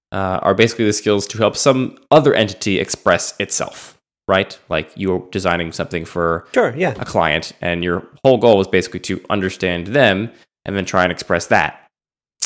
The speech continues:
Speaker 1: Um, and we've talked on the show about how it's often easier to express somebody else's virtues and, uh, sort of values than your own because you get to look at it from a distance, right? And I think part of looking at it from a distance is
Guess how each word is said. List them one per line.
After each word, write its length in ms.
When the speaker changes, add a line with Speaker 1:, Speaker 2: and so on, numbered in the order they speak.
Speaker 1:
Um, 420
and 80
we've 100
talked 220
on 60
the 60
show 120
about 140
how 100
it's 100
often 260
easier 360
to 180
express 680
somebody 320
else's 460
virtues 840
and, 520
uh, 380
sort 240
of 180
values 520
than 200
your 160
own 260
because 500
you 80
get 140
to 60
look 140
at 120
it 20
from 140
a 40
distance, 340
right? 240
And 140
I 40
think 220
part 200
of 80
looking 200
at 80
it 40
from 140
a 40
distance 420
is 540